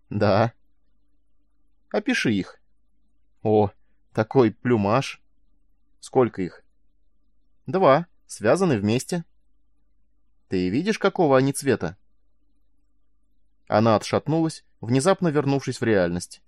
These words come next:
и бросила косой взгляд на спутников. "Нет". "Когда ты сможешь увидеть цвет этих перьев", мягко сказал Майлз, "ты также поймёшь, как вы можете расширить свои границы до бесконечности".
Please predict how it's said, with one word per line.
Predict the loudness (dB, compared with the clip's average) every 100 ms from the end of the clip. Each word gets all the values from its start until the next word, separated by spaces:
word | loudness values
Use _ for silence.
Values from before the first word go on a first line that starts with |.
| _
и | -6
бросила | 0 0 0 -6
косой | -4 -4 -4 -6
взгляд | -2 -4 -2
на | -8
спутников. | -6 -12 -10 -10 -12 _ _ _ _ _ _ _ _ _ _ _ -4
"Нет". | 0 0 0 -8 _ _ _ _ _ _ _ _ _ _ _ _ _ _ _
"Когда | -8 -2 0 0
ты | 0 -2
сможешь | -2 -2 -2 -2 -4
увидеть | -6 -4 -6 -6
цвет | -4 -2 -2
этих | -8 -8
перьев", | -4 -4 -4 -8 _ _ _ -4
мягко | -2 -2 -8
сказал | -6 -2 -2
Майлз, | -2 -2 -4 -8 _ _ _ _ _ _ _
"ты | -8 -2
также | -2 0 -2
поймёшь, | 0 0 0 -4 -12 _ _ _
как | -8 -6
вы | -2
можете | 0 2 0 0
расширить | 0 -2 -6 -6
свои | -4 -2 -2
границы | 0 0 -2 -4
до | -4
бесконечности". | -4 -4 -4 -4 -4 -8 -10 -12